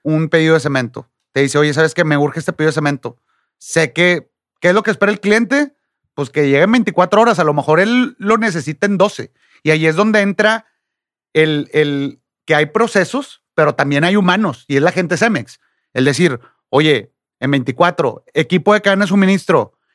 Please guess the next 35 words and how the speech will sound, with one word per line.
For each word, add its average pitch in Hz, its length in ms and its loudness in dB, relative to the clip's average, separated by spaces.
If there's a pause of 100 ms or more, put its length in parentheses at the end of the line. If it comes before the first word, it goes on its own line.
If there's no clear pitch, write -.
(120)
equipo 143 340 0
de 202 80 2
cartera, 180 640 0
¿este 160 260 -8
cliente 196 320 0
se 175 140 -2
puede 185 160 2
mandar? 196 300 2
Sí 196 160 -2
se 185 80 0
puede 196 140 2
mandar. 175 280 -2
¿Se 175 80 -4
puede 185 200 0
liberar? 190 280 2
Sí 202 160 -4
se 190 80 0
puede 196 220 2
liberar. 156 380 0 (180)
Mandémoslo". 160 580 0 (380)
Y 170 100 0
el 175 120 0
cliente 180 360 0
le 220 80 2
va 214 100 4
a 220 40 0
llegar, 226 440 0 (300)
cuando 175 260 2
tú 196 120 2
le 214 100 4
marques 208 380 0
y 202 40 -2
le 190 100 2
digas, 175 180 2
"Oye, 170 400 0